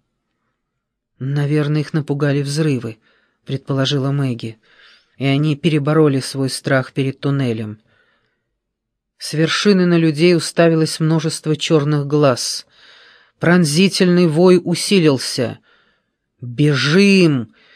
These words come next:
в ужасе крикнул Генри. «Скорей!»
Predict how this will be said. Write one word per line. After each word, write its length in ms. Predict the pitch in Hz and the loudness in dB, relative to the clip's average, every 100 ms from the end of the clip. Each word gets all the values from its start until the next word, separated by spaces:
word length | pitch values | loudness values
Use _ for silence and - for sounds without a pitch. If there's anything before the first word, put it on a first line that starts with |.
| _ - | _ -10
в 180 | 139 156 | -4 -2
ужасе 400 | 160 156 - 147 | 0 -2 -2 -6
крикнул 500 | 147 151 147 151 143 | -2 -2 -2 -2 0
Генри. 420 | 139 160 139 127 | 2 2 2 -2
«Скорей!» 800 | 120 - 170 180 190 156 120 - | -4 -2 2 4 4 4 0 -4